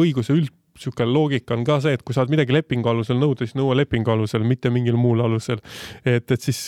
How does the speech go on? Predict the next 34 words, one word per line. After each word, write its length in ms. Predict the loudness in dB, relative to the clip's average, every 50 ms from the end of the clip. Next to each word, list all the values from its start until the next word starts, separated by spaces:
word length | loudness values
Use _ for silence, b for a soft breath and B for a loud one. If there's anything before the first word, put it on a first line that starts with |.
| -6
kuna 160 | -2 0 0 2
sul 180 | 2 2 2 2
on 140 | 2 0 -2 -4 B B B
kodukindlustusandjaga 800 | B 2 2 4 2 2 0 0 2 2 2 2 2 2 2
on 80 | 2 2
leping, 480 | 2 0 0 0 0 0 0 0 0 0
äh, 400 | 0 0 0 -2 -4 b b b b b b -4 -2 -2 0 0 0 0 0 0 0 0 0 0 -2 -2 0
nii-öelda 300 | 0 0 0 0 -2 -4 -8 _ _ B B B B B
ülemise 360 | 0 2 2 2 0 0 0
naabriga 440 | 0 0 0 0 -2 -2 -2 -2 -2
on 40 | 0
sisuliselt 420 | -2 0 0 -2 -2 -2 0 0
lepinguväline 600 | 0 0 0 0 0 2 2 2 2 2 0 0
kahju 460 | 0 0 0 -2 -2 -2 -2 0 -2 -2 -6 B B B B B B
ja 80 | 0 0
ülejäänutega 540 | 2 2 2 2 0 0 -4 -6 -4 -4 -4
sul 140 | -6 -4
pole 160 | -2 0 2 2
üldse 240 | 0 0 0 0
mingit 300 | 0 0 0 0 0 -2
suhet, 420 | 0 2 2 4 4 2 0 -2 _ -14 B B B B B
et 100 | -6 -6
siis 160 | -6 -6 -4
noh, 100 | -2 0 0
nii-öelda 320 | 2 2 2 2 2 2 2
mine 300 | 2 2 2 2 2 2
seda 320 | 2 0 2 2 2 2
teed 260 | 4 4 2 2 2 _
pidi, 220 | -4 -4 -2 0
mis 220 | 0 0 0 0 2
on 140 | 2 4 4
õiguslikult 440 | 4 2 0 -2 -2 -4 -4 -4 -2
kõige 240 | -2 0 2 2 2
vettpidavam. 560 | 0 0 -2 -2 -2 -2 0 0 -2 -2 -4